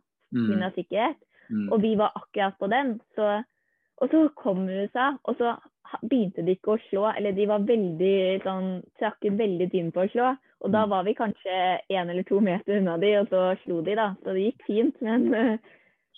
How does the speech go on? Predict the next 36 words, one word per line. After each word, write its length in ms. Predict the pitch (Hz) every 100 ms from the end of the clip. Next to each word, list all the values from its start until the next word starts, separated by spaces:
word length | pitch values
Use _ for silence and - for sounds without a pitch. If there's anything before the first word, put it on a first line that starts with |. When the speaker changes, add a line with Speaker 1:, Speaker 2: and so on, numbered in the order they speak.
| _
Speaker 2:
da 200 | 208 208
var 220 | 202 190
det, 360 | 190 247 233 220
hadde 160 | 254 190
jeg 180 | 220 294
litt 100 | 220
sånn, 600 | 208 190 180 180 180 220 - _ -
litt 280 | 202 214 -
klump 200 | 190 214
i 20 |
halsen. 540 | 233 196 214 240 233 226 - -
<laughs> 360 | 233 - - -
Men, 320 | 208 202 202
eh, 240 | 202 208 - _ _ -
så 60 |
vi 80 | 240
Speaker 1:
Mm. 40 | 247
Speaker 2:
ka-, 160 | -
vi 80 | 233
er 120 | 240 240
veldig 220 | 240 208
nærme 280 | 208 175 160
de. 200 | 180 208 _ _ _ _ -
Speaker 1:
Akkurat. 340 | 110 127 123 - _ _ - - - -
Hørtes 160 | 190
ut 60 | 143
som 100 | 165
en 60 | 160
kjempemorsom 440 | 165 127 143 135
jobb. 260 | 131 196 226 - _ _ _ _ _ _
Speaker 2:
Ja, 320 | - 135 135 240
det 80 | 233
Speaker 1:
Eh, 40 |
Speaker 2:
var 140 | 226
veldig 300 | 214 202 202 190
gøy. 160 | 185